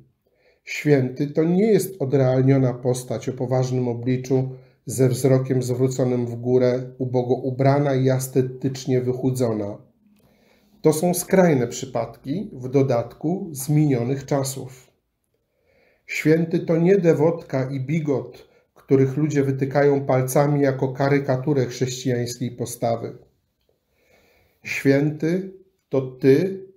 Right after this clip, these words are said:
i ja, niedoskonali i grzeszni, ale przyjmujący Chrystusa jako swojego Pana i Zbawiciela, upadający i powstający,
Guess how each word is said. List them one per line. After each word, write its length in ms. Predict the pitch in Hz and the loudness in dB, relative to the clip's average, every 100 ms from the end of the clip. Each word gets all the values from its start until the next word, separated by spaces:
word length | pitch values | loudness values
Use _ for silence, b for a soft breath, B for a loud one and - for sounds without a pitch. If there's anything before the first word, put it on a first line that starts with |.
| _ _ - | _ _ -12
i 180 | 160 160 | -6 0
ja, 380 | 147 113 113 - _ _ _ - _ _ _ _ - | 0 0 -6 -16 _ _ _ -20 _ _ _ _ 0
niedoskonali 960 | 139 143 143 - - 143 143 156 170 180 | 2 4 2 -2 -2 0 2 2 0 -4
i 60 | |
grzeszni, 840 | 147 131 139 131 - 147 165 185 - b b b b b b | -4 -2 -2 -2 -4 -4 -2 -4 -10 b b b b b b
ale 200 | 151 151 | 2 2
przyjmujący 720 | - 156 151 151 180 180 175 | 0 0 0 0 0 -4 -6
Chrystusa 560 | 165 151 - 175 165 | -6 -6 -6 -4 -2
jako 280 | 156 147 151 | 0 -2 -4
swojego 440 | - 147 147 147 | -4 0 0 0
Pana 380 | 143 - 151 151 | -4 2 2 2
i 80 | 147 | 0
Zbawiciela, 920 | 135 139 139 139 135 131 113 110 - - _ _ _ _ _ _ _ - | 0 0 0 -2 0 0 0 -4 -10 -20 _ _ _ _ _ _ _ -8
upadający 1120 | 143 135 131 135 147 165 165 - 180 190 190 170 | 0 2 4 4 4 2 -2 -4 -2 -2 -6 -10
i 60 | |
powstający, 1040 | 143 165 - 165 160 160 151 131 - 110 | -10 -10 -8 -2 0 2 2 -2 -4 -10